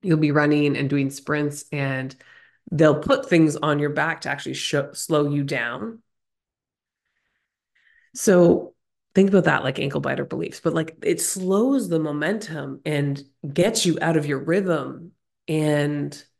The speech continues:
one of the things in eight <laughs> years that I've learned is no action means no traction.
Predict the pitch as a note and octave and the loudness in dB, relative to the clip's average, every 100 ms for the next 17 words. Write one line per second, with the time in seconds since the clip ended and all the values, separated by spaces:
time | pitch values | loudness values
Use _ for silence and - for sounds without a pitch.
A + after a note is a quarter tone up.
0 | _ - E3 E3+ G3 F#3 E3 D#3+ E3+ E3 | _ -6 2 4 6 6 2 2 4 4
1 | D#3 C#3 D3+ E3+ E3+ F3 F3+ D#3+ D3+ D3 | 2 0 2 4 4 0 2 2 2 -2
2 | D3+ D#3+ F3+ F3 D3+ D3 C#3+ _ _ _ | -4 -2 0 0 -2 -4 -6 _ _ _
3 | _ _ _ _ _ _ _ C#3+ D#3 D#3 | _ _ _ _ _ _ _ -6 -2 2
4 | F#3+ G#3+ G#3+ C3+ C#3 G3 - - C4 C4+ | 2 0 -4 -6 -6 -6 -8 -4 -2 -2
5 | C#4 C4+ - D3 D#3 G3 F#3+ D#3+ D#3+ F3+ | -4 -6 -12 -2 4 6 8 6 4 0
6 | - _ _ D3 D3 D#3+ E3 D#3+ D#3+ - | -6 _ _ -8 -2 2 2 2 -2 -4
7 | E3+ E3+ - - - C3+ E3 | -4 -4 -6 -8 -8 -10 -14